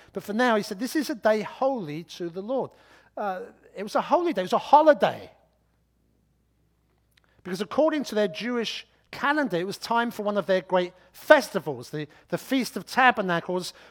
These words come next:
where in the past they would have reenacted with great joy what God had done for them in their exodus from Egypt. And so that's why the people were told to dry their tears, don't grieve.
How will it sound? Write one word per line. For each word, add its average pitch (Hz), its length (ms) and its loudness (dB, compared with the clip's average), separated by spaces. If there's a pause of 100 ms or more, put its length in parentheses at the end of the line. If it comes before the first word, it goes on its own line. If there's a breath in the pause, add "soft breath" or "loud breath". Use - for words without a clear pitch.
where 196 200 6
in 208 80 2
the 208 80 2
past 262 400 2
they 208 80 2
would 202 120 -2
have 175 120 -4
reenacted 254 1000 0 (280 soft breath)
with 190 260 -2
great 214 380 2
joy 190 720 4 (480 soft breath)
what 202 240 4
God 202 140 4
had - 160 -2
done 285 240 8
for - 140 -6
them 170 400 0 (180 soft breath)
in 180 140 -4
their 180 240 -2
exodus 180 460 -8
from 165 320 -8
Egypt. 185 640 -10 (480 soft breath)
And 180 80 -6
so 226 80 2
that's 294 220 6
why 285 140 6
the 262 60 -2
people 254 300 -6
were 220 80 -4
told 226 280 -6
to 190 80 -12
dry 208 380 -8
their 214 140 -4
tears, 190 640 -10 (420 soft breath)
don't 220 280 0
grieve. 190 640 -2